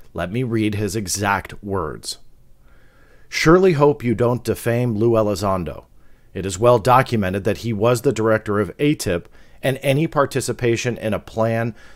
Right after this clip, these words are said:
to cast doubt on that hashtag truth is a knowing effort to defame and sow disinformation. It's legally actionable."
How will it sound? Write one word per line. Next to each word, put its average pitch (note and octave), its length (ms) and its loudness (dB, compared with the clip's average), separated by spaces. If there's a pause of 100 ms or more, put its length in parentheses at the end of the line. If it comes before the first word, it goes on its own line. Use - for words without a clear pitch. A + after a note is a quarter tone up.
to A2+ 140 -2
cast G#2+ 500 0
doubt A2+ 420 2
on G#2 240 -2
that G2+ 320 -2 (240)
hashtag G#2+ 580 -2
truth A#2+ 440 2 (560)
is C#3 160 6
a C3 80 4
knowing A#2+ 420 4
effort A#2+ 400 0
to A2+ 100 -6
defame G#2+ 600 0
and B2 240 -4
sow G#2 240 2
disinformation. G2 960 -2 (480)
It's C3 240 2
legally A2+ 680 0
actionable." D#2 760 -4